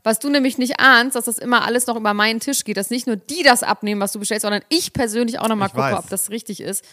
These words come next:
Speaker 1: Aber ich fand's gut.
Speaker 2: Es ist
Speaker 1: Hau raus, was
Speaker 2: eine
Speaker 1: war's
Speaker 2: gute
Speaker 1: denn?
Speaker 2: Bestellung. Ähm, endlich Haferdrink ist wieder verfügbar. Habe ich mir direkt erstmal zwölf Stück, ein Liter bestellt.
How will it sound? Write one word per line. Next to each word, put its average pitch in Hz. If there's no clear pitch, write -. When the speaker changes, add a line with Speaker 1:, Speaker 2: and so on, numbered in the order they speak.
Speaker 1:
Aber 208
ich 220
fand's 285
gut. -
Speaker 2:
Es 143
ist 208
Speaker 1:
Hau 226
raus, 190
was 180
Speaker 2:
eine 175
Speaker 1:
war's 180
Speaker 2:
gute 233
Speaker 1:
denn? 196
Speaker 2:
Bestellung. 190
Ähm, 170
endlich 226
Haferdrink 226
ist -
wieder 190
verfügbar. 202
Habe 170
ich 160
mir 180
direkt 175
erstmal 180
zwölf 180
Stück, -
ein 170
Liter 185
bestellt. 170